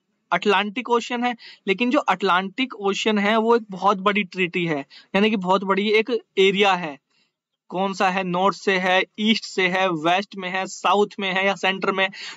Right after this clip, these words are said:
तो जहाँ पे ये, अ, क्या बोलते हैं, Atlantic Ocean में गिर रही है, तो उसका नाम है Gulf of Saint Lawrence, यानी कि Gulf of Saint Lawrence। मुख्य रूप से पूछा जाएगा option में तो Atlantic Ocean आ गया। अगर Atlantic Ocean वो नहीं पूछ रहा है तो Gulf of Saint Lawrence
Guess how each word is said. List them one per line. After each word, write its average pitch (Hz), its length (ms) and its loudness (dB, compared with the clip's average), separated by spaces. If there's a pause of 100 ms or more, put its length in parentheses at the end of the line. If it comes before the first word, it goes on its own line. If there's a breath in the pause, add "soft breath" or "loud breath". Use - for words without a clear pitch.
तो 226 100 4
जहाँ 196 340 2
पे 254 120 -4
ये, 269 100 0 (720 soft breath)
अ, 185 140 4
क्या 196 220 2
बोलते 214 280 0
हैं, 247 80 -2 (100)
Atlantic 208 480 0
Ocean 226 220 0
में 226 200 -4
गिर 180 180 0
रही 220 180 2
है, 208 160 -2
तो 214 100 0
उसका 214 180 -2
नाम 185 300 2
है 226 60 2
Gulf 208 420 0 (120)
of 185 100 -2 (160)
Saint 185 240 0
Lawrence, 151 440 0
यानी 170 180 -2
कि 185 100 -6
Gulf 175 420 0
of 233 160 4 (300 loud breath)
Saint 226 520 -2 (220)
Lawrence। 165 540 2 (640 soft breath)
मुख्य 240 360 2
रूप 262 120 0
से 277 140 0
पूछा 262 280 -2
जाएगा 226 340 2
option 208 260 0
में 233 120 0
तो - 80 -2
Atlantic 214 600 -2
Ocean 196 320 -2
आ 151 140 0
गया। 143 200 -2 (320 soft breath)
अगर 185 180 2
Atlantic 214 540 0
Ocean 233 220 -2
वो 226 140 -2
नहीं 220 180 -2
पूछ 208 300 -4
रहा 196 120 2
है 226 200 0
तो 240 120 0
Gulf 208 340 0
of 247 160 4
Saint 202 280 -2
Lawrence 170 400 0